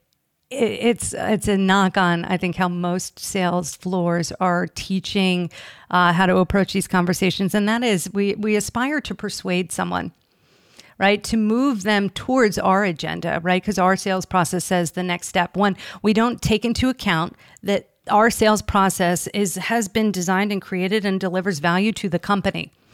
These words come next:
by way of predictable revenue. It has nothing to do with the buyers. It has nothing to do with how the buyers buy. In fact, I think Gartner does a great job with their buyer's journey, which is like a, a spaghetti <laughs> map of just all over the place, decisions to be made, like,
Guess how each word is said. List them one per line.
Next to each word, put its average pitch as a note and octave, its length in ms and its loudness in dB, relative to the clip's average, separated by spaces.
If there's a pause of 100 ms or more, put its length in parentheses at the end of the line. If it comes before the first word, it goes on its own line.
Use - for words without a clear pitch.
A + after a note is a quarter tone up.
(260)
by G3 180 4
way G3+ 200 6
of F#3 160 2
predictable G3 580 0
revenue. F3 520 0 (480)
It G3 40 -2
has F3 260 0
nothing G#3 380 4
to B3 100 -2
do A3+ 260 2
with B3+ 140 0
the C4+ 80 0
buyers. F3+ 420 2 (200)
It F3+ 100 0
has G#3 200 4
nothing A3+ 320 2
to A#3 120 -2
do A3+ 200 0
with A3 140 2
how G#3+ 220 0
the F#3+ 100 -2
buyers F3+ 380 2
buy. F3+ 480 2 (280)
In G3 80 0
fact, G#3 240 2
I A3+ 80 4
think G#3+ 180 0
Gartner A3+ 300 2
does F#3+ 160 -4
a F3+ 60 -6
great G3 260 -4
job F#3+ 280 0
with F#3 100 -4
their F#3 140 0
buyer's F3+ 420 2
journey, E3+ 280 -4
which E3+ 200 -8
is E3+ 120 -8
like F3+ 180 -4
a, E3+ 280 0 (120)
a F#3+ 120 -2
spaghetti C4 480 0
<laughs> C4 100 0
map A3+ 180 4
of G#3 120 2
just G3 240 0 (340)
all A3+ 300 6
over B3+ 220 6
the A#3 80 4
place, A#3 340 4
decisions A3+ 460 -2
to A3 100 -2
be A3+ 80 4
made, A3 340 4
like, G#3 240 0